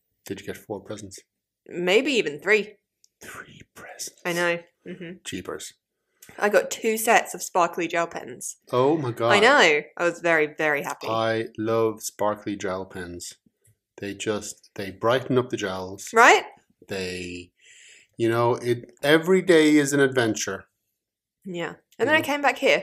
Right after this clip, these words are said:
Speaker 1: Mm-hmm.
Speaker 2: afterwards on the fifth and had to get back to, uh, back to normal life, which isn't so bad because my normal life is pretty great anyway, so.
Speaker 1: Damn right it is.
Speaker 2: I know a lot of people
Speaker 1: You're welcome.
Speaker 2: <laughs> I know a lot of people went back to school
Speaker 1: You
Speaker 2: and
Speaker 1: don't know a
Speaker 2: work
Speaker 1: lot of people.
Speaker 2: this week.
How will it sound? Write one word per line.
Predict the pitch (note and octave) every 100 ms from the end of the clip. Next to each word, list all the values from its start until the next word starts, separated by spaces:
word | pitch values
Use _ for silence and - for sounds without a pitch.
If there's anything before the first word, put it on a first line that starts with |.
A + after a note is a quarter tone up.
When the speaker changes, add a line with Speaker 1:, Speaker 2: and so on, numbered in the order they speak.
| -
Speaker 1:
Mm-hmm. |
Speaker 2:
afterwards | F3+ A#2 D3 D3 - - _ _ _ _ _
on | G3+
the | F#3+
fifth | D#3 D3 -
and | F#3 F3 F3+
had | G#3 -
to | -
get | E3+
back | F3 -
to, | - F3+
uh, | F3 F3 F3 _ _ _ _ _
back | C#4+ D#4+
to | F4+
normal | C#4+ G#3+ F#3+ F3
life, | D3 D3 - -
which | C#4+ -
isn't | B3 -
so | F3
bad | D#3+ C#3+ D3
because | E3+ F#3+ F3
my | F3+ F#3+
normal | F#3+ F#3
life | F3 E3 E3
is | D#3
pretty | - F3
great | D#3 D#3+ D3+
anyway, | D3+ D3 C#3+ C#3+
so. | - C#3+ D3 - _ -
Speaker 1:
Damn | G#2+ G#2
right | G2 A2+
it | G#2
is. | F#2+ F#2+ - _ -
Speaker 2:
I | G3
know | F#3+
a | F#3+
lot | F#3+
of | F#3
people | G#3 F3 -
Speaker 1:
You're | C#3+ A#2 A#2 A2+
welcome. | G#2+ A2+ B2 - G#2+ F#2+ F2+ - - _
Speaker 2:
<laughs> | - - - G3+
I | G3+
know | G3
a |
lot | F#3+ F#3
of | F3+
people | F3 E3+ F3 E3 D#3+
went | D#3+ -
back | D3 -
to |
school | E3+ - F#3 F3+ F3+
Speaker 1:
You | F#3+
Speaker 2:
and | -
Speaker 1:
don't | A#2+
know | F3+ F3+ B2
a |
Speaker 2:
work | A2
Speaker 1:
lot | A2+ A2
of | G#2+
people. | A2 A2 A2
Speaker 2:
this | F#3 F3+
week. | F3+ F3 E3+ - -